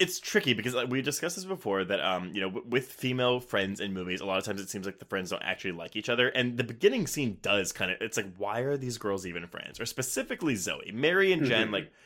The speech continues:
Speaker 1: they seem like they're into each other, but it's like, why are they friends with Zoe? And it gets better as it goes on.
Speaker 2: Mm-hmm.
Speaker 1: But I do detect a genuine, like,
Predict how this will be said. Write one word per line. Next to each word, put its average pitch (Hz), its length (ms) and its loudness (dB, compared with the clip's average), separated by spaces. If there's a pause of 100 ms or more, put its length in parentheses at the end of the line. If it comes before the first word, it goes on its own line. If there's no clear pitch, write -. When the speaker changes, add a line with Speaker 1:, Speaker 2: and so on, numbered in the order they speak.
(160)
Speaker 1:
they 139 300 8
seem 139 220 -2
like 120 180 2
they're 101 140 2
into 85 180 0
each 85 140 -6
other, 85 240 -2
but 98 140 0
it's 92 140 -4
like, 104 100 -2 (120)
why 202 280 -2
are 233 140 0
they 156 160 0
friends 107 360 -2
with 92 160 -6
Zoe? - 500 -10 (640)
And 139 460 6 (420)
it 180 260 4
gets 247 280 -2
better 120 460 6
as 120 140 6
it 113 60 0
goes 104 260 2
on. 104 380 -2 (600)
Speaker 2:
Mm-hmm. 92 460 -2 (100)
Speaker 1:
But 135 200 6 (440)
I 156 100 8
do 202 500 0 (420)
detect 143 540 2 (260)
a 131 60 2
genuine, 107 640 2
like, 95 260 -2